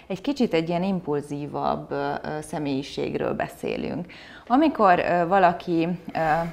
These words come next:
Semmelweisről hall, akkor, akkor ez, ez nem nagyon szokott felmerülni, ö, benne ez a személyiségdimenzió, pedig szerintem ez egy nagyon fontos karakterisztika az, az ő,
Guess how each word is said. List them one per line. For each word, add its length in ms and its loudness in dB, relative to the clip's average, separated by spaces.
Semmelweisről 840 6
hall, 460 4
akkor, 680 2
akkor 260 0
ez, 160 0
ez 160 0
nem 180 6
nagyon 280 -2
szokott 340 -4
felmerülni, 840 -4
ö, 300 2
benne 440 0
ez 180 0
a 280 0
személyiségdimenzió, 920 0
pedig 260 -2
szerintem 360 -6
ez 80 -4
egy 120 2
nagyon 340 4
fontos 440 -8
karakterisztika 1160 -4
az, 340 -2
az 180 -4
ő, 320 0